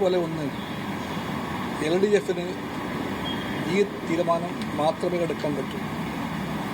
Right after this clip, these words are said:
ടി എം സി പോലെ ഒന്നിൽ സി പി ഐക്കും സി പി എമ്മിനും ഈ വഴിക്കല്ലാതെ വേറൊരു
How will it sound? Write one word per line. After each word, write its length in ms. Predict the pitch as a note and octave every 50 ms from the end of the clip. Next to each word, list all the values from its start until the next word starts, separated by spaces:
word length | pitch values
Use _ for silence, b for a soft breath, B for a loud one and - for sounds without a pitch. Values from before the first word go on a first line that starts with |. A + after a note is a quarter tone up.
| - - - - - - - - - - - - - - - D3+
ടി 80 | D#3+ F#3 G#3
എം 60 | G#3+ G3+ -
സി 100 | A3+ G#3+ G3+
പോലെ 160 | G3+ F#3+ G3 F#3 F3+
ഒന്നിൽ 240 | E3+ F3 F3 F3 A3+ - - - - - - - - - - - - - - - - - - -
സി 140 | - D#3+ E3+ F3 -
പി 80 | A3 G#3+ G#3 G3
ഐക്കും 240 | F#3 - G3+ F#3+ E3+ -
സി 120 | F3 F3 F3 -
പി 80 | F#3+ F3+ F3
എമ്മിനും 260 | E3 E3 D#3+ D#3+ E3 - - - - - - E3
ഈ 40 | F3+ F3+
വഴിക്കല്ലാതെ 640 | F3 E3 E3+ E3+ D#3 D3+ D3 D#3 D3+ D3+ D3 D3 D#3 D3+ - - - - - - - - - - - - - -
വേറൊരു 260 | - D3+ E3 E3 F3